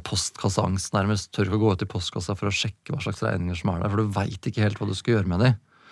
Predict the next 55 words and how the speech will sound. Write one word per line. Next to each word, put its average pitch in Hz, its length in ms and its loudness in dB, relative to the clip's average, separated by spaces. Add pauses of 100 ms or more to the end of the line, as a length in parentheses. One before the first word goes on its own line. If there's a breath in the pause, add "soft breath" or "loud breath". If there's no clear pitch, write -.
(500 loud breath)
Vet 104 200 0
ikke 110 160 0
om 104 80 2
du 90 80 0
får 98 240 -4
betalt - 640 0
de, 131 80 6
men 123 100 6
hvis 107 220 2
du 117 80 4
også 180 240 2
har 127 160 6
sånn 131 160 2
grei 104 160 6
økonomi 107 320 2
og - 80 -6
kan 107 160 0
få 104 80 0
betalt 104 480 2
de, 107 80 0
så 120 80 4
vet 95 240 4
du 104 80 -6
ikke 104 160 4
helt 104 80 2
hvordan 101 240 2
du 98 80 -2
skal 120 160 4
logge 101 240 0
deg 98 160 4
inn, 110 80 6
hvordan 98 240 4
du 95 80 -2
skal 104 160 -4
forholde 92 320 2
deg 104 80 -2
til 98 160 2
det, 110 80 2
hvordan 98 240 0
du 107 80 0
liksom 98 160 -2
skal 104 320 0 (1500 loud breath)
gjøre 113 400 8
det, 120 120 8
og 123 160 6
det 120 80 0
tenker 107 300 4
jeg 107 100 4
veldig 107 180 4
ofte 104 220 0
handler 92 320 4
om 95 100 2
at 95 100 -2
du 110 80 2
har, 92 360 2